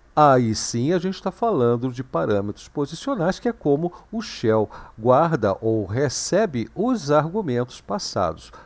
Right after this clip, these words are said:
na invocação do seu comando ou então na invocação, na chamada de uma função. Cada argumento será atribuído a um parâmetro posicional na ordem em que eles aparecerem na invocação.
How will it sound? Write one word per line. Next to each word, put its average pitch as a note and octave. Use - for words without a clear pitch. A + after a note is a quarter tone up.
na E3
invocação D#3
do E2
seu -
comando G#3
ou D4+
então C3+
na D#3
invocação, B2
na G#2
chamada B2
de A2
uma B2
função. -
Cada A#2
argumento B2+
será G2
atribuído C3+
a G#3
um D3
parâmetro C3
posicional E3
na A3
ordem F3
em G3
que -
eles E3
aparecerem F3+
na G#2+
invocação. F#2